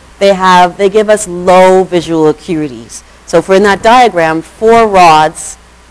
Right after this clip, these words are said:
all combined to one channel. So that is all the information summed over the four rods.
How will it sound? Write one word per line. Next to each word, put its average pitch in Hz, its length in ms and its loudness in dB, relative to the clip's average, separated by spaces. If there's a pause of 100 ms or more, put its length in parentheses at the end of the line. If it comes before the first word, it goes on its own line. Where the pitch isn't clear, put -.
(140)
all 208 180 4
combined 170 520 -2
to 165 100 -10
one 151 280 -4
channel. 147 560 -10 (1080)
So 170 80 -8
that 180 340 0
is 170 320 -2
all 233 220 2
the 240 100 0
information 190 600 -4
summed 170 320 -4
over 156 160 -6
the 147 80 -12
four 156 340 -4
rods. 151 680 -4